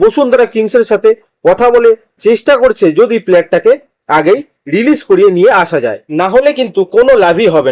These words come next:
না। ইস্ট বেঙ্গলের প্রি সিজনে রবসন থাকতে পারবে না এবং প্লেয়ারদের সাথে বন্ডিংও হবে না। তো সেই জন্য ইস্ট বেঙ্গল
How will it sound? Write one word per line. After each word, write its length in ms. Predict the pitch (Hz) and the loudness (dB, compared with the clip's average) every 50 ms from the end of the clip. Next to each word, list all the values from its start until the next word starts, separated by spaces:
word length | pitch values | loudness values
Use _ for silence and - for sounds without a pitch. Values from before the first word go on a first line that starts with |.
| 120 110 | -4 -6
না। 40 | 98 - _ _ _ _ _ | -12 -16 _ _ _ _ _
ইস্ট 220 | - 247 269 254 254 233 | -6 -6 -6 -6 -2 0
বেঙ্গলের 440 | 277 277 254 226 196 180 180 180 160 165 - | 0 2 2 2 2 2 2 -2 -4 -6 -8
প্রি 120 | 208 247 269 247 | -8 -8 -8 -6
সিজনে 320 | - 240 202 170 156 147 160 - - _ _ _ 131 | -6 -4 -2 -2 0 0 -2 -4 -6 _ _ _ -2
রবসন 300 | 147 156 156 - 196 190 175 180 | -2 -2 -2 -2 -2 -2 -2 -2
থাকতে 220 | 185 180 - 247 208 | -4 -2 -2 -2 0
পারবে 220 | 233 233 226 214 220 214 | 0 0 0 0 0 -2
না 40 | 208 208 - _ _ _ - | -4 -6 -10 _ _ _ -4
এবং 260 | 170 214 220 247 196 151 160 165 - | -2 0 2 2 0 0 -4 -8 -4
প্লেয়ারদের 440 | 196 202 226 214 208 180 165 214 185 - | -2 0 2 2 0 0 -2 -4 -2 -2
সাথে 200 | 190 190 - 247 277 262 147 143 | -4 -2 0 -2 -2 -2 -2 0
বন্ডিংও 420 | 165 170 175 170 190 202 226 220 175 | 0 0 0 -2 0 0 0 0 0
হবে 160 | 165 143 127 120 110 | 0 -2 -2 -4 -6
না। 60 | 101 - _ _ _ _ | -10 -16 _ _ _ _
তো 60 | - 196 | -6 -6
সেই 220 | 185 - 247 277 262 | -2 0 0 0 2
জন্য 160 | 269 247 208 165 151 156 - 240 | 0 0 0 -2 -2 -2 -4 -6
ইস্ট 140 | 254 233 - - | -6 -6 -2 0
বেঙ্গল 280 | 247 220 185 147 139 | 0 0 2 0 0